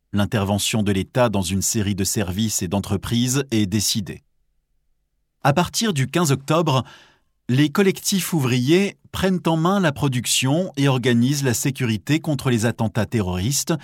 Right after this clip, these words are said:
qui se multiplient contre les installations. Le Chili sous Allende. Présentation par Alain Jox,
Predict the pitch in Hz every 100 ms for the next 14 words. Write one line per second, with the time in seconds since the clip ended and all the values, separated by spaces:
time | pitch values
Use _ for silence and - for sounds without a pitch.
0 | - - _ - 147 - 139 135 151 139
1 | 123 - 110 110 120 110 113 107 104 98
2 | 107 90 87 - 67 - _ _ _ _
3 | _ _ _ _ _ _ _ _ _ _
4 | _ _ _ _ _ _ - 104 110 -
5 | - 143 147 180 - 113 139 123 110 90
6 | 82 69 - _ _ _ _ _ _ _
7 | - 101 101 107 - - 120 110 104 -
8 | - 127 123 87 98 120 -